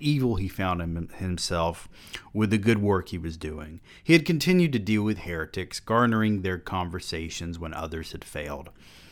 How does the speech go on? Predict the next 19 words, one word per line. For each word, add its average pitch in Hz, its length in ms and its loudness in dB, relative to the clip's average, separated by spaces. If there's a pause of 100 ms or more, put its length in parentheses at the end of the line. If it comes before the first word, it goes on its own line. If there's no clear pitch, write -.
(280)
Why 131 400 8
was 107 240 0
he 107 160 0
unable 95 460 -4
to - 140 -8
resolve 90 440 -2
the 80 80 -10
sin 139 520 6 (280)
on 82 120 -4
his 82 140 -6
own 110 320 4
conscience? 82 680 -8 (800)
"Because 98 400 0
you 92 80 -2
do 98 120 2
not 95 260 0
wish 117 300 4
to, 82 260 -4
Perry." 85 640 -2